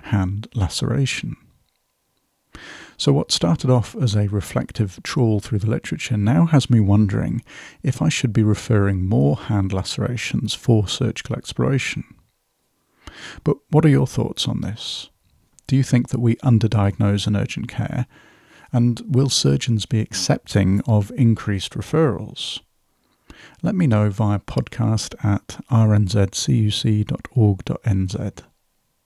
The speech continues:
I guess I've always taken the opinion that it is better to err in favour of the patient when referring. We do not need to be correct one hundred percent of the time with our referrals, but we only need to be wrong once by not referring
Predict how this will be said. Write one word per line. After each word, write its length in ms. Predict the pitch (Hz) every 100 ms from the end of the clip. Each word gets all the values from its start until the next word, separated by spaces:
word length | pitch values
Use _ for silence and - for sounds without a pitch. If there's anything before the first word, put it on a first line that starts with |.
| _ _ _ _ _ _ _ - - -
I 80 | 143
guess 360 | 170 160 - - -
I've 180 | 123 113
always 320 | 143 143 113
taken 400 | - 117 - 113
the 80 | 104
opinion 600 | - 113 107 101 95 104
that 160 | 110 104
it 120 | 101
is 120 | 107
better 280 | - 110 -
to 180 | - - -
err 300 | 117 107 107
in 140 | 120 98
favour 540 | - - 110 113 107 -
of 120 | -
the 60 | -
patient 480 | - 143 - - 123
when 140 | 101
referring. 540 | 101 - 107 107 - - _ _
We 120 | 131 127
do 100 | 135
not 160 | 123
need 140 | 123 -
to 60 |
be 120 | -
correct 420 | - - 110 - 120
one 160 | 117
hundred 300 | 95 107 101
percent 320 | - - 101
of 100 | -
the 80 | -
time 420 | - - 170 113
with 120 | 107 107
our 120 | 104
referrals, 840 | 110 - 87 76 - 123 - - _ - - -
but 140 | 135 -
we 120 | -
only 260 | 135 165 170
need 200 | 110 107
to 80 | -
be 140 | 101
wrong 420 | 101 101 92 90 117
once 500 | 143 101 - - -
by 240 | - 107
not 440 | 95 117 139 - 117
referring 580 | - - - - 127